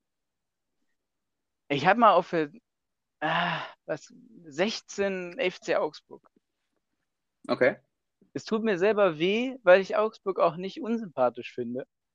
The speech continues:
Speaker 1: Aber mir fall-, es fällt mir schwer,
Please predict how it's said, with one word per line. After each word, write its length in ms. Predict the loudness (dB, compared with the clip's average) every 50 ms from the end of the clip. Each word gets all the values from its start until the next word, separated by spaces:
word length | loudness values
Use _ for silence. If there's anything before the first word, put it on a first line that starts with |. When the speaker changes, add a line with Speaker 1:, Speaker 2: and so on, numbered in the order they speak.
| _ _ _ _ _ _ _ _ _ _ _ _ _ _ 8
Speaker 1:
Aber 360 | 8 8 8 8 4 4 4
mir 320 | 0 -4 -2 0 0 0
fall-, 360 | -2 2 4 4 6 6 4 0
es 120 | -6 -4
fällt 220 | 2 2 2 2 2
mir 140 | -4 -6
schwer, 640 | -6 -6 -10 -10 -4 0 2 2 4 2 2 0 -4